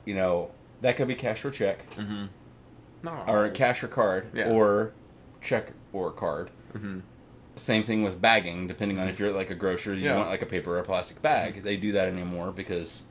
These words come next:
Speaker 1: paper's biodegradable. A lot
Speaker 2: Mm-hmm.
Speaker 1: of people don't wanna use.
Speaker 2: That's true.
Speaker 1: Or, you know, if you go to Aldi's, you have to bring your own damn bags because
Speaker 2: Mm-hmm.
Speaker 1: they don't have shit there for you.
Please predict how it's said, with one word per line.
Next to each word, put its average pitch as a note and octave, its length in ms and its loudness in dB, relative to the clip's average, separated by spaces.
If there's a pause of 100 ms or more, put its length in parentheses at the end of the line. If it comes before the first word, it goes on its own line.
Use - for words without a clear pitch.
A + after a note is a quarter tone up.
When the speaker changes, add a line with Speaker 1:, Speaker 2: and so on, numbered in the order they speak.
(160)
Speaker 1:
paper's E2+ 280 -6
biodegradable. G2 600 0
A D#2 60 -8
lot E2 80 -2
Speaker 2:
Mm-hmm. F2 180 2
Speaker 1:
of - 60 -6
people F#2 180 -4
don't F2+ 220 -6
wanna A#2+ 180 -2
use. D#2+ 380 -6
Speaker 2:
That's - 120 -10
true. A#2 240 -8 (540)
Speaker 1:
Or, G2+ 340 2
you F#2 120 0
know, F2 100 0
if F2+ 140 -2
you F#2+ 80 -2
go F#2 100 0
to F#2 140 2
Aldi's, G#2 680 2
you G#2+ 240 2
have F2 240 -2
to G2 60 -10
bring F#2 260 -2
your F2+ 80 0
own B2+ 160 2
damn E2+ 240 0
bags E2 320 -6
because A2+ 200 -2
Speaker 2:
Mm-hmm. - 100 4
Speaker 1:
they G2 60 8
don't G#2+ 140 4
have F#2 160 0
shit - 260 -2
there B2 140 4
for D#3+ 240 0
you. D#2 140 -6